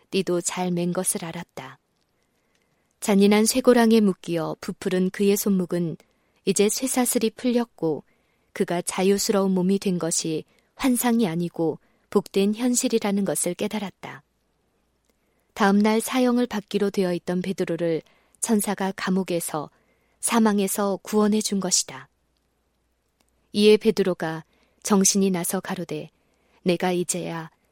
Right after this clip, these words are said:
참으로 주께서 그의 천사를 보내어 나를 헤롯의 손과 유대 백성의 모든 기대에서 벗어나게 하신 줄 알겠노라고" 하였다. 기도의 응답.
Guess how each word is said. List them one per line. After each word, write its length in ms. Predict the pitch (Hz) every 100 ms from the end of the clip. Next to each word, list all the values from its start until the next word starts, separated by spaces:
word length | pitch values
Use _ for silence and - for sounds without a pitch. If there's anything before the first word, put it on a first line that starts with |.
| _
참으로 400 | - 202 190 190
주께서 680 | - - 190 - 185 180 -
그의 280 | - 202 202
천사를 500 | - 226 214 214 202
보내어 500 | - 180 165 151 151 _ _ _ _
나를 340 | 170 170 180
헤롯의 440 | - 240 214 - 208
손과 520 | - 185 180 156 147 _ _ _ -
유대 260 | 202 196
백성의 520 | 202 190 - 196 190 190
모든 400 | 180 196 208 208
기대에서 600 | - 208 196 190 208 190
벗어나게 520 | - 202 214 202 202
하신 300 | 202 - 175
줄 200 | 170 160
알겠노라고" 680 | 160 180 190 185 175 165 185
하였다. 540 | 180 185 - - 131 _ _ _ _ _ _ _ _ _ _ _ _ _ _ _ _ _ _ _ _
기도의 500 | - 220 214 214 220 -
응답. 380 | 202 196 143